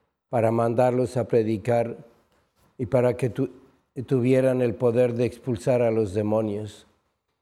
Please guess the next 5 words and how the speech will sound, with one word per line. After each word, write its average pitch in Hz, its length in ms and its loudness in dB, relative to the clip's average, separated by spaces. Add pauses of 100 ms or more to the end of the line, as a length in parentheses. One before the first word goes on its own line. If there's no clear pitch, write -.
(300)
Constituyó 131 680 2
entonces 135 580 -2
a 127 120 2
los 113 220 -2
doce, 117 480 -2